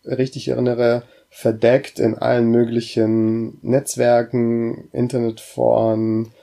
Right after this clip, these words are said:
aber auch sozusagen live in rechten Gruppen undercover drin und berichtet in dem Buch von, von diesen verschiedenen Gruppen und wie sie funktionieren. Und, äh,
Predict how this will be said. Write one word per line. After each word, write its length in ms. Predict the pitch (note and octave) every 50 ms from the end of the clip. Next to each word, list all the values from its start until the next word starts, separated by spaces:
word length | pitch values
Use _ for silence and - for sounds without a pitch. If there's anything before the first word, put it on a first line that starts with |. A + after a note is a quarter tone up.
| _ _ _ _ _ _ - -
aber 360 | - A2 G#2 A2+ A2 A2 -
auch 560 | - G#2+ G#2+ G#2+ A2 A2 G#2+ - - - - - - _ _ _ _ _ _ _ _ _ _
sozusagen 540 | - - - - - A2+ A2 G#2+ G#2+ A2
live 560 | A2 A2 A2 G#2+ G#2+ G#2+ A2 A#2+ A#2+ - - -
in 200 | - A#2 A2 G#2+
rechten 420 | A2 G#2+ G#2+ G#2+ - - - A#2
Gruppen 600 | A2 - A#2 A#2+ A2+ - A#2 A2 A2 A2 A2+ A2+ - - _ _ _ _ _ _
undercover 880 | - A#2 A2+ A2 A2 G#2+ - - D3 D3+ E3 E3+ E3 D#3 D#3 D#3 D#3 D3+ - _ _ -
drin 520 | A#2+ A#2 C3 D3+ E3 E3 E3+ E3 D#3+ - _ _ _ _ _ _ _ _ -
und 160 | A#2+ B2 A#2
berichtet 400 | A2 A2+ A2 A#2 A2+ - A#2+ -
in 180 | B2 A#2 A2 G#2+
dem 200 | A2 G#2+ A2 G#2+
Buch 420 | G#2+ G#2+ G#2+ G#2+ G#2+ - - - _ _ _ _ _ _ _ _ _ _ _ _ _
von, 500 | - - A2+ G#2+ G#2+ G#2+ G#2+ G#2+ G#2+ A2
von 140 | - A2 G#2+
diesen 280 | G#2+ G#2 G#2 G#2+ G#2+ G#2+
verschiedenen 460 | - A2 - - G#2+ G#2 G#2+ G#2+ G#2
Gruppen 280 | - G#2+ G#2 - G#2+
und 160 | G#2+ G#2 G2+ -
wie 80 | G#2+
sie 100 | G#2 G#2
funktionieren. 720 | G#2 - A2+ A2 G#2+ - G#2 G#2 G2+ G2+ G2+ G2+ G#2 G#2+ - _ _ _ _ _ _ _ _ _ _ _ _ _ _ _ _ - -
Und, 280 | - A#2+ A#2 A2 A2 A2
äh, 220 | G#2+ A2 A2